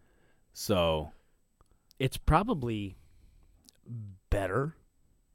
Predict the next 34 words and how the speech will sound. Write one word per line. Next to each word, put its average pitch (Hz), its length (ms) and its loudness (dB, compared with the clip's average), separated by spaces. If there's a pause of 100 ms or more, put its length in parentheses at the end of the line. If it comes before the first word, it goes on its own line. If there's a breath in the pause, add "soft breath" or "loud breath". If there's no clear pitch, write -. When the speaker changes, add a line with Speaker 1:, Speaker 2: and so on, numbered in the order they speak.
(580)
Speaker 2:
for - 160 -6
the 92 140 -6
sewer 110 320 -2
system 135 500 -4 (200)
to - 120 0
not 113 300 0
have 90 500 -6 (380)
toilet 104 280 -2
paper 87 300 -8
in 73 120 -12
there. 76 100 -8
Speaker 1:
Mm-hmm. 90 260 -2 (220)
Speaker 2:
'Cause, 87 480 -8 (180)
I 98 80 -8
mean, 85 380 -12 (180)
you 113 160 -4
know 85 240 -6
just 90 220 -10
as 90 40 -16
well 87 160 -4
as 90 100 -6
I 107 160 0
do, 85 280 -8
when 90 300 -12
you 87 220 -10
open 87 260 -8
up 80 160 -12
a - 80 -8
lid 85 420 -6
to 85 120 -8
a, - 20 -8
s-, - 240 -8 (160)
you 92 100 -12
know, 82 240 -12